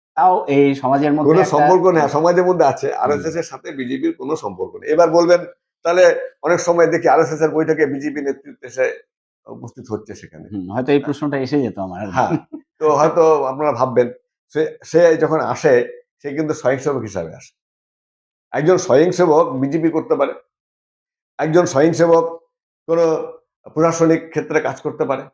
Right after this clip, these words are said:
Speaker 2: একজন স্বয়ংসেবক একজন বিখ্যাত শিল্পপতি হতে পারে, একজন স্বয়ংসেবক একজন, আহ, আর্মি চিফ হতে পারে, হতে পারে
Speaker 1: হুম।
Speaker 2: একজন স্বয়ংসেবক।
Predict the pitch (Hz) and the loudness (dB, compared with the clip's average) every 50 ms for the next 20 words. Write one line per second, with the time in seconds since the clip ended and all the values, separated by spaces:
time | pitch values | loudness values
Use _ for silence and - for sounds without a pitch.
0 | _ _ _ _ _ _ _ _ _ _ _ _ 135 156 156 165 160 - 147 151 | _ _ _ _ _ _ _ _ _ _ _ _ -6 -2 0 0 0 0 2 0
1 | 156 156 165 160 160 156 135 143 147 143 131 139 135 - 147 143 143 131 - - | 2 4 4 2 2 2 0 -2 -6 -6 -6 -8 -8 -6 -6 -6 -6 -8 -10 -12
2 | 131 127 151 156 151 151 - 160 143 143 139 143 139 135 135 139 _ _ _ _ | -8 -6 -6 -6 -6 -6 -8 -8 -8 -6 -8 -6 -8 -8 -10 -10 _ _ _ _
3 | _ _ _ _ _ _ _ _ _ _ _ _ _ _ - 143 156 165 175 156 | _ _ _ _ _ _ _ _ _ _ _ _ _ _ -4 -2 0 2 0 2
4 | - 160 165 175 151 147 175 175 175 175 175 - - - _ _ _ _ _ _ | 2 2 2 2 4 2 4 6 4 4 2 -2 -12 -18 _ _ _ _ _ _
5 | _ - 139 147 156 165 160 151 147 131 131 131 135 131 131 131 127 123 113 - | _ -4 -2 2 2 2 2 2 -2 0 0 2 4 4 6 6 6 4 2 0
6 | - - _ - 117 139 156 156 156 156 156 160 139 131 147 143 147 139 139 127 | -6 -14 _ -4 -2 0 2 2 0 0 0 -6 -4 -4 -4 -4 -4 -6 -6 -10
7 | 127 127 _ _ _ _ _ _ _ _ _ _ _ 220 233 254 220 180 156 156 | -12 -18 _ _ _ _ _ _ _ _ _ _ _ 0 2 2 2 4 0 0
8 | - - - _ _ 107 95 85 76 - - 147 151 165 156 - 180 226 220 151 | -2 -6 -16 _ _ -20 -20 -20 -20 -6 -4 0 0 0 0 2 2 2 2 2
9 | 147 120 120 - | 0 0 0 -4